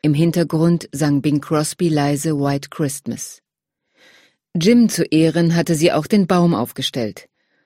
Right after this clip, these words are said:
Dabei hatte es, als sie sich endlich dazu durchrang, einen zu besorgen,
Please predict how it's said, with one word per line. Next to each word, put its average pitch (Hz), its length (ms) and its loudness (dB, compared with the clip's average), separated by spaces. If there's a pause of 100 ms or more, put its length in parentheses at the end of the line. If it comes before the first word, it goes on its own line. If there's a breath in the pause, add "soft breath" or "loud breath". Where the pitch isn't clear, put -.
(180)
Dabei 147 300 0
hatte 147 280 -2
es, - 400 -6
als - 160 -8
sie 147 60 -8
sich 139 240 -4
endlich 165 340 -2
dazu 147 300 -2
durchrang, 160 560 0
einen 156 260 4
zu 151 160 -2
besorgen, 160 520 2